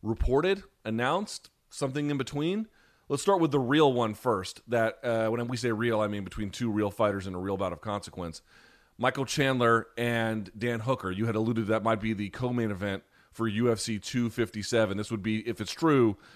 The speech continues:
Michael, uh, it was a New Zealand outlet who reported it first. Uh, if it's true, it'd be Michael Chandler's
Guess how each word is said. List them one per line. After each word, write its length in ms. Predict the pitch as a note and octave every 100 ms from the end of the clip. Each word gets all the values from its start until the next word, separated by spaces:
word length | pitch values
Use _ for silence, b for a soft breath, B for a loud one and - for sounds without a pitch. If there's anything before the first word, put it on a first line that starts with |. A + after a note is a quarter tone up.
| b b
Michael, 360 | A2+ B2+ C3+ B2+
uh, 140 | A#2
it 100 | B2
was 100 | B2+
a 60 | A#2
New 140 | C3
Zealand 280 | A#2+ C3+ A#2+
outlet 240 | G#2 G#2 G#2+
who 40 |
reported 440 | G#2 F2+ G#2+ F#2+ E2
it 80 |
first. 360 | - G#2+ F#2 - b b b -
Uh, 160 | G#2+ A2
if 120 | A#2+
it's 120 | A2
true, 220 | - D#3 C3+
it'd 120 | A2+
be 80 | A#2
Michael 240 | A#2+ A2+
Chandler's 380 | B2+ G#2+ F#2+